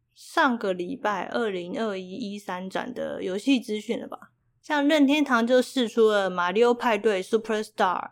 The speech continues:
银河战士、实况野球、瓦力欧、萨尔达系列发售时间以及相关资讯。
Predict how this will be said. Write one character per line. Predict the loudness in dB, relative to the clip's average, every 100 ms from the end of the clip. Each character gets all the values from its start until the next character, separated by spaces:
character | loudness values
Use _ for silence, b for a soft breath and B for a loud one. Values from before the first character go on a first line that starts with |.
| -6
银 | 0 2
河 | 2
战 | 2 0 -2
士、 | -2 2 2 0 -6 _
实 | -8 -4
况 | 0 2 2
野 | 0
球、 | -2 -6 -6 -6 -10 b b -4
瓦 | 0 2
力 | 2 2
欧、 | 2 2 0 -4
萨 | -2 0 0
尔 | 0
达 | -2 -2
系 | -4 -2
列 | 0 2
发 | 2 4
售 | 4 2
时 | 0 -6
间 | -4 -4 -4
以 |
及 | -8 -8
相 | -4 -2
关 | -2 -4
资 | -8 -12
讯。 | -8 -8 -8